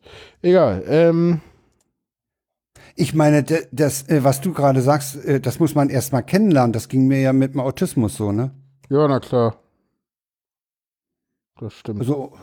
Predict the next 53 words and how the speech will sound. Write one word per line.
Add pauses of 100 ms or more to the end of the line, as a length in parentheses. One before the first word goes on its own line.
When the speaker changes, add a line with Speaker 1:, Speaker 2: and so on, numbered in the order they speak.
Speaker 2:
und
das
geht
halt
anderen
Leuten. (240)
Und
ich
muss
dir
sagen, (220)
wenn
ich
What's
in
Your
Pants
nicht
hören
würde,
hätte
ich
von
dem
ganzen
Theater
auch
keine
Ahnung. (360)
Speaker 1:
Ja,
und,
äh, (340)
jemand
meint,
der
Sofa-Reporter
meinte
grad,
äh,
äh, (480)
Homosexualität
im
Fußball
ist
auch
noch
nicht
durch.
Da
hat
er
natürlich
recht.